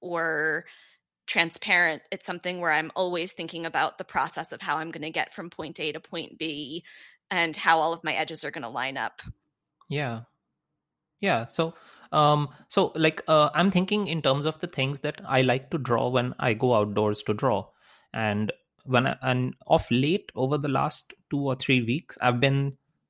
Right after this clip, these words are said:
Speaker 2: thinking about and I've been doing, dabbling a little bit with watercolors again. I sort of used to do it until twenty eighteen, and then I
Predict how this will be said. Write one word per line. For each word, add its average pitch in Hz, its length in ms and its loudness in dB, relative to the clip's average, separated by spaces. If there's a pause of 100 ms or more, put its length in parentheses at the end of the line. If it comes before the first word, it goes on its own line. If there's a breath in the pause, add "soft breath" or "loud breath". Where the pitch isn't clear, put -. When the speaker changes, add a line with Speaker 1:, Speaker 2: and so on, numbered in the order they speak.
Speaker 2:
thinking 175 340 2
about 160 440 2
and 131 160 0
I've 127 140 -2
been 127 200 0
doing, 135 640 0
dabbling 131 420 4
a 127 40 6
little 143 260 4
bit 160 220 0
with 147 160 -2
watercolors 123 520 0
again. 117 480 0
I 123 140 -2
sort 175 280 -4
of 180 160 -8
used 131 320 -2
to 139 60 0
do 127 180 4
it 131 100 2
until 127 260 2
twenty 123 320 4
eighteen, 127 300 0
and 117 160 2
then 120 120 4
I 120 280 0